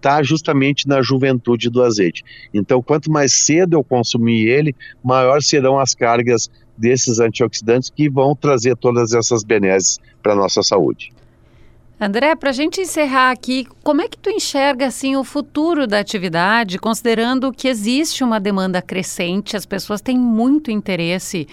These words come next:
Speaker 2: pelo produto nacional, o Brasil ainda é extremamente dependente, né? Noventa e nove por cento do azeite de oliva consumido é importado, quer dizer, tem espaço pra crescer na atividade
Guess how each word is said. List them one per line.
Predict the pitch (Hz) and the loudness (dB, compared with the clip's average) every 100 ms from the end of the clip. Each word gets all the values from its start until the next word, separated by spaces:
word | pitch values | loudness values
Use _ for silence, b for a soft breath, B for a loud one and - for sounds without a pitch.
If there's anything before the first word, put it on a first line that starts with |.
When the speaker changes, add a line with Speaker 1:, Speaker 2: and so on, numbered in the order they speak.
| B B - | B B -6
Speaker 2:
pelo | 196 254 | -2 -2
produto | 233 214 180 190 190 | -2 -4 -4 -6 -4
nacional, | 175 170 - 156 151 165 214 220 B B B | -4 -4 -4 -6 -2 0 0 -2 B B B
o | 220 247 | -2 2
Brasil | 254 233 254 254 | 0 0 -2 0
ainda | 240 240 240 | 0 -2 0
é | 262 | -2
extremamente | 254 - - - 254 262 294 294 277 226 226 233 233 | -4 -14 -10 0 2 4 2 2 0 0 0 -4 -6
dependente, | 190 196 262 - 233 202 185 196 254 254 208 | -4 -2 -2 -2 -2 0 0 0 -2 -4 -4
né? | 196 208 | -2 0
Noventa | 226 190 185 262 302 294 262 | -2 -4 0 2 2 0 0
e | |
nove | 247 240 233 - | 2 0 -2 -8
por | 208 | -8
cento | - 220 220 | -4 -4 -4
do | 208 | -6
azeite | 214 202 208 202 | -4 -2 -2 -4
de | 180 208 | -6 -4
oliva | 196 208 202 | -2 -2 -2
consumido | - 202 - 202 196 175 - - | -4 -6 -4 -4 -4 -6 -12 -8
é | 240 240 254 | 0 2 2
importado, | 240 - 190 - 175 180 196 - | 0 -4 -8 -2 0 2 0 -2
quer | 202 | -8
dizer, | 175 196 185 B B B _ - - | -4 -4 -4 B B B _ -10 -2
tem | 320 349 | 2 2
espaço | - - 254 247 | 0 0 0 0
pra | - 233 | -4 -4
crescer | - 214 202 220 208 202 | -2 -4 -4 -2 -2 -2
na | 214 214 254 254 | -2 0 2 0
atividade | 226 - 165 170 196 220 185 | -2 -8 -8 -2 2 2 -2